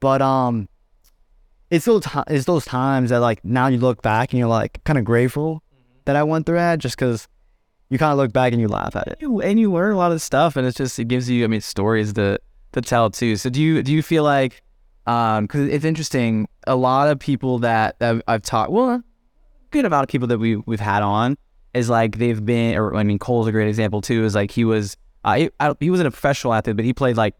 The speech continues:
Speaker 2: football, like, all through high school, like, through college. So do you feel like, kinda like that, you know, we talk about, like, pro athlete mentality. Do you think
Speaker 1: Yeah.
Speaker 2: that's, like, kinda crept into, um, like, you starting the business and
Speaker 1: Um, to some level degree, yeah. Like, I think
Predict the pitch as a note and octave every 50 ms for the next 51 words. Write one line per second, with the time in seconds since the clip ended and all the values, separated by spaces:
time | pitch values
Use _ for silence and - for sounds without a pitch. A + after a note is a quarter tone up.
0 | _ - - - B2 G#2 A#2 A2 G#2+ G#2 G2+ G2 G2 - - _ - - - -
1 | A2+ A2 A2 - A2 G#2 B2 A#2+ A2+ - - - A#2 A2 A2 A2 G#2+ G#2+ G#2+ G2+
2 | G#2+ G2+ - - G#2 G2+ - - G2+ G2+ A2 A#2 C3+ C3+ - B2 A#2 B2 C3 B2+
3 | - C3 B2+ B2 A#2+ A2+ A2 - - - _ _ _ _ _ _ _ _ _ _
4 | _ _ _ _ _ - C3 C#3+ C3+ B2+ B2+ A#2+ G#2 - A#2 A2 G#2 A2 A2+ G#2+
5 | G#2+ G2+ - G#2+ G#2 G2+ G2 F2+ F#2 G#2 G2 - - - B2+ A#2 A2 G#2+ G#2+ G#2
6 | A2+ G#2 G2 G#2+ G#2 G2+ A#2 G#2+ G#2 G2+ G2+ G#2+ G#2 A#2+ A2+ C3 C3+ C#3 B2 A2+
7 | A2+ A2 - - A2+ A2 - - A2+ G#2+ G#2+ - - A#2+ A2 G#2 - - A2 G#2+
8 | G2+ - - A#2 G#2+ G#2 G#2+ G#2 G#2 A2 - - - - G#2+ G#2 G#2 G#2 G2+ G2+
9 | G#2 - - - - - - A2 G#2 G2+ A2 A2 - - A2+ G#2+ G#2 G2+ G2 A2
10 | G#2 G#2 A#2 G#2+ G#2 G#2+ G#2+ G#2 G2+ - G#2 G#2 G2+ - _ _ _ _ _ _
11 | _ _ _ _ _ - _ - F3 F#3 G3 G3+ G3 F3+ - - - - F#3 G3
12 | B3 C4 C4+ C4 A#3+ G3 E3 F3 E3 B2+ B2+ B2+ C3+ C#3+ D3+ D#3+ D3+ C#3 C3 C3
13 | - D#3+ D#3+ D#3 D#3 D#3 D3 C3